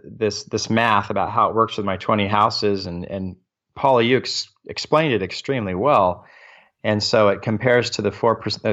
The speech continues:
uh, four percent rule to the, maybe the eight percent rule. Kind of easy to see how, in my case, real estate is getting me to where I wanna be much faster, or, or at least with more money.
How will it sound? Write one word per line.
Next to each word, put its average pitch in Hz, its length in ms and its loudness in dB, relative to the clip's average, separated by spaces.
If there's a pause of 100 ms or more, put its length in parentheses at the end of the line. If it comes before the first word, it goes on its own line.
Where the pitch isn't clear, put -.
uh, - 40 -20
four 135 160 2
percent 123 380 0
rule 113 300 4
to 110 140 -2
the, 101 140 2
maybe 127 300 4
the 117 180 4
eight 120 160 -2
percent 110 320 -6
rule. 107 340 2 (380)
Kind 156 160 2
of 107 140 0
easy 127 240 0
to 104 100 -4
see 135 320 -2
how, 104 300 0
in 98 100 -2
my 104 160 4
case, 110 580 2
real 110 280 0
estate 101 320 2
is 92 160 -4
getting 104 280 2
me 92 200 0
to 101 160 -4
where 98 120 4
I 95 40 6
wanna 95 240 2
be 104 160 2
much 87 240 0
faster, 95 760 -2 (360)
or, 123 260 2
or 104 160 0
at 82 80 -2
least 113 180 0
with 98 100 -2
more 98 140 0
money. 98 480 0